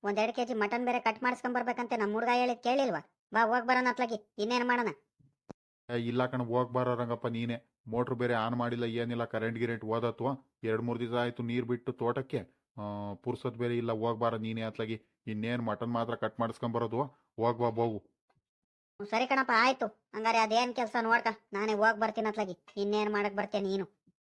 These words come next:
Speaker 2: ಹೇಳಲೇ ರಂಗಪ್ಪ, ನೋಡಿ ಹಿಂಗ್ ಹೇಳ್ತೀನಂತ ಹೇಳ್ಕೊ, ಬೇಜಾರ್ ಮಾಡ್ಕೊಬೇಡ ನೀನು. ಆ, ಅಪ್ರೂಪಕ್ ನಿಮ್ ಬಾಮೈದ ಬಂದಾನೆ, ನಿನ್ಗೆ ಅದೇನ್ ಕೋಪ ಇದ್ರೂನು ಹಳೇದೆಲ್ಲ ಈ ವಿಚಾರ ಮರ್ತ್ ಬಿಡು.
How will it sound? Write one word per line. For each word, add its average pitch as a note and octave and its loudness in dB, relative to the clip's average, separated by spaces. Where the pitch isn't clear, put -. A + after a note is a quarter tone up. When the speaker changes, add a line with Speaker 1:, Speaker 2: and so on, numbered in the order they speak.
Speaker 2:
ಹೇಳಲೇ B2+ 6
ರಂಗಪ್ಪ, B2 2
ನೋಡಿ A#2+ 2
ಹಿಂಗ್ A#2 -2
ಹೇಳ್ತೀನಂತ C3+ 2
ಹೇಳ್ಕೊ, B2 2
ಬೇಜಾರ್ A#2 4
ಮಾಡ್ಕೊಬೇಡ B2+ 2
ನೀನು. B2+ 2
ಆ, G#2 0
ಅಪ್ರೂಪಕ್ C3+ -2
ನಿಮ್ B2 2
ಬಾಮೈದ B2+ 4
ಬಂದಾನೆ, A2+ 4
ನಿನ್ಗೆ A2+ 2
ಅದೇನ್ A2+ 2
ಕೋಪ B2 2
ಇದ್ರೂನು A#2 2
ಹಳೇದೆಲ್ಲ A#2 4
ಈ A#2 2
ವಿಚಾರ A2 0
ಮರ್ತ್ A2+ -2
ಬಿಡು. A#2 0